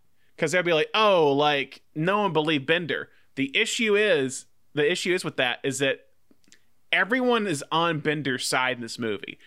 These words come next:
This is what makes this movie really unique to me. I see it as a war film.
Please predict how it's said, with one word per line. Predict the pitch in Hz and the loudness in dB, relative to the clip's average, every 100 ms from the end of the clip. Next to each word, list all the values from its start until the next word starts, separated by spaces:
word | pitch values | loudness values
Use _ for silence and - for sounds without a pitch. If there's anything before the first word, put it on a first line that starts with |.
| - | -12
This | - 180 | -6 0
is | 247 | 0
what | 185 | 2
makes | 180 180 | 0 -2
this | 170 151 | -6 -4
movie | 151 135 | -2 0
really | 127 135 131 | 0 0 0
unique | 127 120 117 | -2 -4 -8
to | 117 | -10
me. | 82 67 - - - - _ - | -8 -12 -16 -20 -20 -20 _ -2
I | 165 | 0
see | 190 - 214 | 0 0 0
it | 208 - | 0 0
as | 165 165 | 0 0
a | 143 | -2
war | 127 127 131 | -2 -2 -2
film. | - 107 - 131 | -4 -6 -8 -14